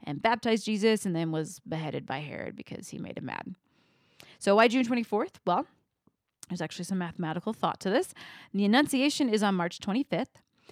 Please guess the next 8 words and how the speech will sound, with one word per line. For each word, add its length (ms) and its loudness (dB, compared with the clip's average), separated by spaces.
which 200 0
is 160 0
nine 400 2
months 340 0
before 400 -2
December 360 -2
twenty-fifth. 600 -4
So, 460 -4